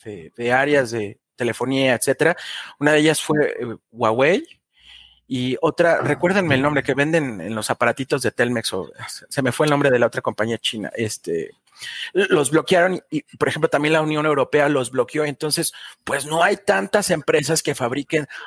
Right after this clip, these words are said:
Speaker 1: a este nivel y, como dice Sorli, no hay tantos que provean la tecnología para que realmente esto se vuelva realidad, porque al final el iPhone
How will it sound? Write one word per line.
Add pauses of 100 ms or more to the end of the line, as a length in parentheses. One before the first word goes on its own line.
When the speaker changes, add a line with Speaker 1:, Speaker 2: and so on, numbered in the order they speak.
Speaker 1:
a
este
nivel
y,
como
dice
Sorli,
no
hay
tantos (420)
que
provean
la
tecnología (400)
para
que
realmente
esto
se
vuelva
realidad,
porque
al
final
el
iPhone